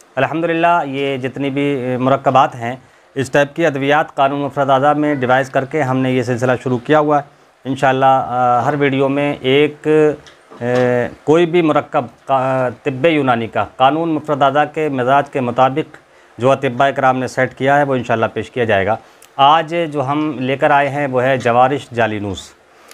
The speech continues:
जवारिश जालिनूस का मिजाज क्या है, इसके फ़वाइद क्या हैं, ये आम लोगों के लिए भी, अ,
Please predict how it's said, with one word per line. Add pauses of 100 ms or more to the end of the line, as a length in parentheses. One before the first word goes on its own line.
(360)
जवारिश
जालिनूस
का
मिजाज
क्या
है,
इसके
फ़वाइद
क्या
हैं,
ये
आम
लोगों
के
लिए
भी,
अ,